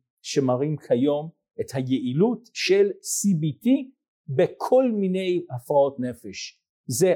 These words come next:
א'. הגישה הזאת גם מתמקדת בהווה,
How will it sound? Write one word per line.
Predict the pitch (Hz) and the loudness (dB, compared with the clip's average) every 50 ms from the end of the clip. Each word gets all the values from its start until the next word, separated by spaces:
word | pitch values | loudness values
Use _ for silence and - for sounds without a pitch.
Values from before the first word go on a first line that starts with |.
| - - | 0 0
א'. | 131 127 107 92 90 - - - - - _ _ _ _ _ _ _ _ _ _ _ - - _ - | -2 -2 -2 -4 -8 -18 -20 -20 -20 -20 _ _ _ _ _ _ _ _ _ _ _ -20 -14 _ -2
הגישה | 170 170 165 170 - - 285 294 | 0 2 2 2 2 2 0 0
הזאת | 285 277 254 185 | 2 0 0 0
גם | 147 190 196 196 | 2 2 2 2
מתמקדת | 196 190 190 - 165 151 - - 175 170 170 127 | 0 -4 -4 -4 -4 -4 -2 -2 -2 -2 -2 -2
בהווה, | 123 135 127 104 123 123 113 101 110 98 | 0 -2 -2 -2 -2 -6 -8 -8 -12 -12